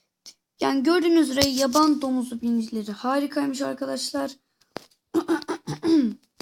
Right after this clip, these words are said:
Evet, hasta olduğum için biraz daha basıyorum. Hasta oldum çünkü domuz binicileri. Çok güzeller abi yani. Şuradan on tane de dal kavuk basalım.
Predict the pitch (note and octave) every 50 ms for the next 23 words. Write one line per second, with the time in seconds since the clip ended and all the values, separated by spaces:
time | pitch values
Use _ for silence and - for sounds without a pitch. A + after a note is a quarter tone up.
0 | - _ _ _ - - _ _ _ _ - _ _ _ _ _ - _ _ _
1 | _ - - B3 A#3+ B3 - - B3 B3 B3 - - C#4+ C#4 C4+ C4 A#3+ B3 A#3+
2 | A#3 A3 G#3+ - - - B3+ B3 A#3+ A#3+ A#3 A3+ A3+ A3+ A3+ A3+ A3+ - A#3 A3+
3 | A3 - _ - A3+ G#3+ G#3 A3 A#3 B3 _ _ _ _ _ _ - _ _ _
4 | _ - A3+ - - - C4 B3 A#3 A3 G#3+ G#3 _ - A3 G#3+ - A3 A3+ A3
5 | A3 G#3+ G#3 _ - G#3+ G#3+ G#3 - A3+ A3 A3 A3+ A#3 - - - - - _
6 | _ _ _ _ _ - - E4 D#4 D#4 B3 A#3 A#3+ B3+ C4 B3+ A#3 A3 A3 G#3+
7 | G#3 - A3 G#3 G#3+ G#3+ A3 A3+ _ _ _ _ _ _ _ _ _ _ _ _
8 | _ _ _ _ _ _ _ _ _ _ _ - A#3 A3+ A3 A#3 A#3 A#3 - -
9 | - B3 A#3+ A#3 A3 - A#3+ A#3 A#3 A3+ A3 A3+ A3 A3+ A3 A3 A3 A3 - A#3
10 | A3+ A3+ _ - A3 G#3 - - A3 A3+ B3 B3+ B3+ B3+